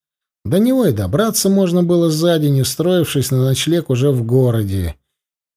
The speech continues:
И он был самым большим в этом регионе.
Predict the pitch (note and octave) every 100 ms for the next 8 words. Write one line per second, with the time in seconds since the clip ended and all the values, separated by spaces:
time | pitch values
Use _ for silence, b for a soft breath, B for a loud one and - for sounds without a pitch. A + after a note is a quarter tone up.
0 | - A#3 F3 E3+ D#3+ D3 D3 C3+ - C3
1 | B2 A2 G2+ G2 F#2 F3 G#3 D#3 A#2 A#2+
2 | A#2+ A#2 A2 A2+ A2+ G#2 F#2+ E2+ D#2